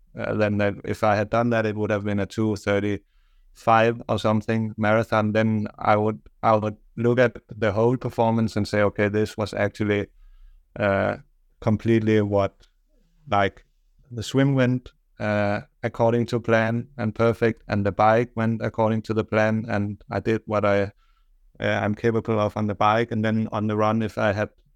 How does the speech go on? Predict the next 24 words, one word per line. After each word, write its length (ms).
just 340
hold 260
out 260
the 80
last 300
six 240
K, 240
then 240
I 80
think 240
that 140
would 160
have 160
been 200
close 320
to 160
my, 320
uh, 200
potential 840
in, 320
in 180
the 120
run, 380
uh, 220